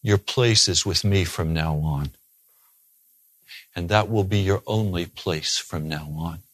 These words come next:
So there's a house over on seven oh five Harborside Street. It's not my place.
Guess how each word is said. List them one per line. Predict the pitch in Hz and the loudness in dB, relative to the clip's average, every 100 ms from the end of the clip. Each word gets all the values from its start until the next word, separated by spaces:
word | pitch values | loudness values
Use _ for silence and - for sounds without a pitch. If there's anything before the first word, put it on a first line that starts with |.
| _ _ _ _ _ _ _ _ _ _ _ _ _ _ _ _ _ _ _ - - - | _ _ _ _ _ _ _ _ _ _ _ _ _ _ _ _ _ _ _ -20 -20 -2
So | - 147 | 4 6
there's | 123 151 | 6 6
a | 123 | 4
house | - 131 127 127 | 6 6 6 4
over | 117 110 | 4 2
on | 104 | 4
seven | - - 113 113 | 6 6 6 4
oh | 110 | 2
five | - 110 113 120 - - - | 4 6 6 6 0 -10 4
Harborside | 117 110 117 123 117 113 | 4 6 4 4 4 4
Street. | - 135 165 - _ _ _ _ _ _ _ _ _ _ _ _ _ _ _ | 4 4 4 -4 _ _ _ _ _ _ _ _ _ _ _ _ _ _ _
It's | - - | -2 -2
not | 101 - | -2 -4
my | 92 | -6
place. | - 113 98 80 - - | -4 -2 -2 -4 -8 -8